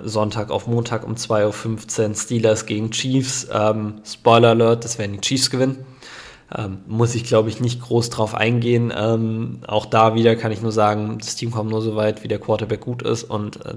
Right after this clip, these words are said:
da ist halt bei den Steelers Schicht im Schacht. Ich freue mich allerdings, obwohl, nein, ich freue mich eigentlich nicht, weil ich kein großer Fan von ihm bin. Äh, aber das hat andere Gründe. Aus Football-Sicht gesehen muss man sagen, ähm,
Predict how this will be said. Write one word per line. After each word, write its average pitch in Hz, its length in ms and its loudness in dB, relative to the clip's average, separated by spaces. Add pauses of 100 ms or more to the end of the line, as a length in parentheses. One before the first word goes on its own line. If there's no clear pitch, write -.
da 113 160 -6
ist - 120 -10
halt 101 260 -8
bei 110 80 -2
den 104 120 -6
Steelers 107 460 -2 (460)
Schicht - 320 6
im 156 100 4
Schacht. 135 320 4
Ich 123 80 -4
freue 123 200 6
mich 120 180 4
allerdings, 113 580 0
obwohl, 113 420 4
nein, 110 200 0
ich 110 100 -8
freue 113 160 -2
mich 110 160 -4
eigentlich 107 260 -4
nicht, 120 220 -2
weil 107 120 2
ich - 100 -6
kein 110 220 -6
großer 113 280 -4
Fan 117 240 0
von 117 160 -6
ihm 110 180 -4
bin. 113 280 2
Äh, - 100 -8
aber 104 360 -2
das 107 140 -8
hat 107 140 -8
andere 113 340 0
Gründe. 113 360 -2 (480)
Aus 117 200 2
Football-Sicht 131 1040 6
gesehen 123 360 6
muss 117 200 2
man 110 180 0
sagen, 107 460 2
ähm, 104 440 -2